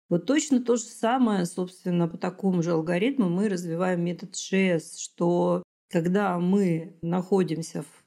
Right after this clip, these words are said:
плотном таком вот потоке этой вот информации, которая вся об одном: <laughs> узнай себя, найди с собой связь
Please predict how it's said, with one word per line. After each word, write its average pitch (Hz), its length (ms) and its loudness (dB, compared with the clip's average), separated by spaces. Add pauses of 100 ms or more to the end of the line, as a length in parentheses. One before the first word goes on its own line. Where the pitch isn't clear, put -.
плотном 180 520 0
таком 165 460 -4
вот 160 400 -8 (120)
потоке 170 560 0
этой 160 500 -4
вот 160 240 -8
информации, 185 640 -2
которая 165 800 -4
вся 214 420 0
об 190 260 -2
одном: 180 640 0
<laughs> - 60 -4
узнай 208 420 2
себя, 175 560 -2 (120)
найди 180 320 4
с 240 100 -6
собой 185 320 2
связь 170 640 -4